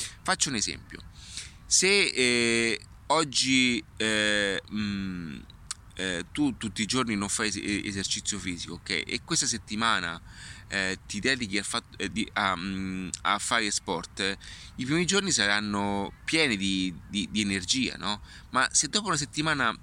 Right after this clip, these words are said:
tenderai a stoppare un giorno, ti renderai conto come il giorno dopo, eh, di conseguenza vorrai subito to-, tu vorrai subito tornare a fare quello che facevi,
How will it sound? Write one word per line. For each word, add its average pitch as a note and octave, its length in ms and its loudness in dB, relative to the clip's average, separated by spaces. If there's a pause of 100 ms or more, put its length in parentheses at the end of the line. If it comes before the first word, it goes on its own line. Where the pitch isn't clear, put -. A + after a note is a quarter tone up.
tenderai C3+ 600 2
a G#2+ 80 4
stoppare A#2+ 500 0
un D3 160 -4
giorno, G#2+ 500 -2
ti - 140 -4
renderai C#3 400 -2
conto A2 340 -6
come G#2+ 180 -2
il G2+ 40 -4
giorno A2+ 260 -6
dopo, F#2 380 -6 (640)
eh, F2+ 160 -2
di G#2 100 -2
conseguenza F#2 680 -2
vorrai G2+ 320 0
subito F#2 320 -4
to-, E2+ 240 -10
tu G2+ 100 -8
vorrai A2+ 300 0
subito G#2+ 280 0
tornare F2+ 360 -4
a E2 40 -6
fare E2+ 360 -6
quello E2+ 200 -6
che F2 80 -8
facevi, F#2 500 -6